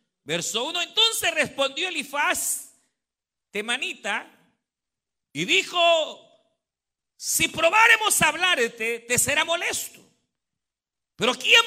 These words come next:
podrá detener las palabras? He aquí tú enseñabas a muchos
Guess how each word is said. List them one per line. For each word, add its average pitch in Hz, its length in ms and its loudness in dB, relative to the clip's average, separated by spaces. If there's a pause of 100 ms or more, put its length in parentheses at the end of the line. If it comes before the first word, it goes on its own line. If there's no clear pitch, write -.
podrá 370 300 6
detener 330 480 0
las 302 220 0
palabras? 302 1080 -6 (840)
He 175 100 2
aquí 220 320 4
tú 349 160 -2
enseñabas 302 760 2
a 285 80 2
muchos 240 960 -10